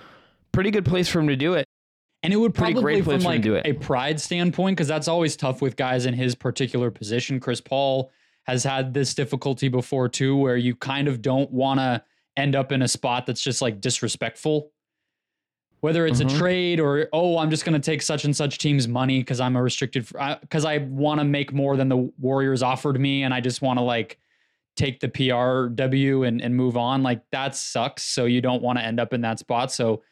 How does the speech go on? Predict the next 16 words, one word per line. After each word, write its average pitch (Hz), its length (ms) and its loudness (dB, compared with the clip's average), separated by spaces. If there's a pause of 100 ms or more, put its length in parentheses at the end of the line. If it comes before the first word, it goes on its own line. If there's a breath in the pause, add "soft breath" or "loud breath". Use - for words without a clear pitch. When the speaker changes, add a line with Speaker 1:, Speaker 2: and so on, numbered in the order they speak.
(300 soft breath)
Speaker 2:
"Hey, 165 160 -2
I'm 147 120 0
going 147 260 2
home." 135 340 0
Like, 131 180 -2
that's 143 220 -2
a 135 40 2
way 143 140 2
to 135 80 0
kinda 127 240 -2
sell 120 260 0
it 143 60 2
a 156 60 2
little 165 180 2
bit. 185 340 0 (440 soft breath)
Um, 127 480 2